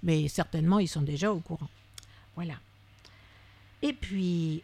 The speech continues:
le, on passe maintenant au dix-sept mars.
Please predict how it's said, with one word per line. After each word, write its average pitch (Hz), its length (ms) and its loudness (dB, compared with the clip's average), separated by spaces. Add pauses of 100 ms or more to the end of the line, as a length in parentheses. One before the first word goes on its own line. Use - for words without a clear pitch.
le, 214 400 4
on 220 120 6
passe 254 380 -4
maintenant 247 680 0 (100)
au 214 380 4
dix-sept 165 460 -6
mars. 294 500 -4